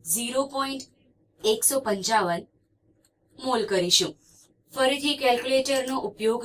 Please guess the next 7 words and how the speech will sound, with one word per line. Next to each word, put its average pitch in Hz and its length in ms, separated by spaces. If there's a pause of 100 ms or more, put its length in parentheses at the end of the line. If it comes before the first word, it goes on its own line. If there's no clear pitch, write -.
કરીએ. 170 380 (340)
ઝીરો 233 360
પોઇન્ટ 254 380
એકસો 208 300
પંચાવન 190 640 (300)
ગુણ્યા 185 520 (260)
બત્રીસ, 160 460